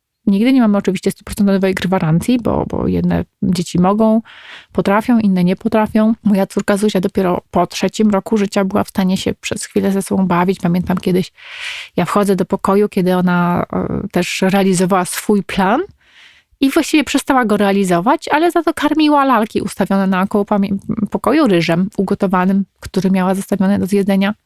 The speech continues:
No i to jest właśnie taki sposób, któ-, na który ja bym nie wpadła. To jest tak zwane narzędzie wychowawcze. Jeśli realizujesz to naprawdę z pełnią szacunku. I, i patrzcie, jak to bardzo karmi dziecko. Dajesz mu sto procent czasu na początku, kiedy przygotowujesz z nim ten plan. I to też jest rodzaj specjalnego czasu,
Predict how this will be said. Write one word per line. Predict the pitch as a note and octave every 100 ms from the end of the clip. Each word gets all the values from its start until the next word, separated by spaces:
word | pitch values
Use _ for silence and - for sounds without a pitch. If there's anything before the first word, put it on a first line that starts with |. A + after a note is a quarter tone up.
| _ -
No | A3+
i | C#4+ E4 - _ _
to | - C4
jest | D#4
właśnie | D#4+ E4+ E4+
taki | E4 -
sposób, | - A3+ F#3+ -
któ-, | - - C4
na |
który | C4+ C#4+
ja | C#4
bym | D4+ D4
nie | D4
wpadła. | - - D4 F#3 D3
To | D3
jest | F#3+ -
tak | G3
zwane | G3 A3+
narzędzie | A3 A3 G#3+ A#3 A3 F#3+
wychowawcze. | F#3 - F3+ E3+ - - -
Jeśli | F#3 - G#3
realizujesz | G#3 A3 A3 B3+ -
to | A#3
naprawdę | A3+ A#3+ A#3+
z | B3
pełnią | - A3+ A3+ A3
szacunku. | - G#3+ F3+ E3 F3 - - -
I, | G#3
i | A3+
patrzcie, | A#3+ -
jak | A#3+
to | -
bardzo | A3 B3+ A3+
karmi | A#3+ - E4 C#4+
dziecko. | F#3 F3+ - -
Dajesz | F#3+ G3+ -
mu | G#3
sto | G#3+ - C4+
procent | D4 C#4+ C#4 C#4
czasu | - A#3 - B3+ C#4
na | A3
początku, | A#3+ G#3+ F3+ E3+ - - - - - - - - _
kiedy | - G#3 A3+
przygotowujesz | A3+ - A3+ G#3+ G#3+ A3 A3 A3+
z | G#3
nim | G3+
ten | G#3+ G#3
plan. | G3 D#3+ -
I | -
to | -
też | - - - -
jest | G3+ -
rodzaj | F#3+ G3+
specjalnego | G#3 - - G3+ G3 F3+ F3+
czasu, | E3 D#3 - F#3